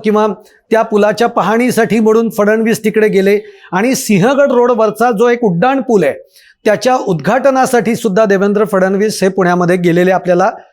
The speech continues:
बघायला मिळतंय. म्हणजे बघा, मी जानेवारी महिन्यापासून लिस्ट काढलेली आहे की नाही, आणि सातत्याने देवेंद्र फडणवीस हे पुण्यात जात आहेत. आता तर त्याचं प्रमाण इतकं वाढलंय की आठवड्याला एक दौरा हा त्यांचा पुण्याचा ठरलेला आहे.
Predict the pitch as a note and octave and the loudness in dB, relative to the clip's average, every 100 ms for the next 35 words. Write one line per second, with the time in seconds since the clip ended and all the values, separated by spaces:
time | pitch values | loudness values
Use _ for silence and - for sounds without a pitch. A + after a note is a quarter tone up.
0 | _ D#3+ F#3+ G#3 G3 E3+ D#3 C3+ E3+ G#3 | _ -4 0 2 2 0 0 -2 0 0
1 | A3 A3 E3 F3+ A3+ A3+ - _ - D3 | 2 0 0 0 -2 -4 -10 _ -4 -2
2 | G#3+ C#4+ D#4 D4+ C4+ C4 C4 B3+ B3 B3 | 0 2 2 2 2 0 2 0 0 0
3 | A#3 A#3 - A#3 G#3+ G3+ A3 G#3+ G3+ G3+ | 0 0 -2 -2 0 2 4 2 2 -2
4 | F#3 F3 _ _ - F3 A#3+ A#3 - G3 | -2 -6 _ _ -6 -2 0 0 0 -2
5 | C#4+ C#4+ C#4+ C4+ C4+ A3 A3+ A#3 B3 G3 | -2 -2 -2 -2 0 0 0 0 0 0
6 | G3+ A3 A3 A#3+ - _ _ - F#3+ C4 | 0 0 -2 -4 -6 _ _ -4 0 2
7 | C#4 - - - _ - - G#3+ B3 F#3+ | 2 -2 -14 -20 _ -12 -2 2 2 2
8 | G#3 G#3 E3 - - E3 B3 C4 C#4 A#3+ | 0 0 -4 -6 -6 -4 -2 0 0 0
9 | A3+ C4 B3+ A3 A#3 A3+ A3 B3 A3 F#3+ | 0 0 0 0 0 -2 -2 0 0 0
10 | G3+ G#3+ A#3+ B3 - _ - - F#3+ - | 0 0 -2 -2 -4 _ -16 -6 -6 0
11 | B3 B3+ B3+ C4+ C#4+ - - _ _ _ | 0 2 2 2 0 -4 -16 _ _ _
12 | B3 C#4+ A3 A#3+ G#3+ D3 - - _ - | -2 0 0 0 0 -2 -4 -20 _ -6
13 | A#3 A#3 A3+ B3 B3+ A3+ G3 G3+ G#3+ A#3 | -4 -2 -2 -2 -2 0 0 0 -2 -4
14 | - G3 G3+ F3 B2+ | -2 0 2 0 -2